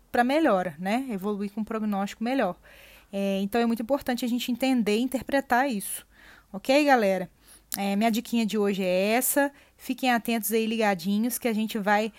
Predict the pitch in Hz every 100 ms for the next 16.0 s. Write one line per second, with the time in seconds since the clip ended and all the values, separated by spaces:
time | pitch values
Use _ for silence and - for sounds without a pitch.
0 | - _ - 208 - 214 208 208 214 202
1 | 202 - 208 - - _ _ _ - 180
2 | 180 190 - - 240 233 185 190 202 262
3 | 233 208 196 - 226 202 196 208 269 277
4 | - 240 233 220 - 220 - 196 - -
5 | 185 208 285 320 - - - - 196 202
6 | 208 208 208 214 247 262 302 320 359 320
7 | 320 294 196 - - 190 214 226 226 -
8 | 214 196 220 269 294 302 _ _ - -
9 | 202 208 208 220 220 180 208 - 196 -
10 | 202 208 247 247 208 196 185 - 240 262
11 | 226 269 262 - _ - 190 202 202 214
12 | 196 214 175 - 262 190 226 233 233 233
13 | 226 196 - 233 240 233 202 214 226 208
14 | 208 208 - 202 185 220 233 233 214 214
15 | 196 208 202 202 190 214 247 254 262 -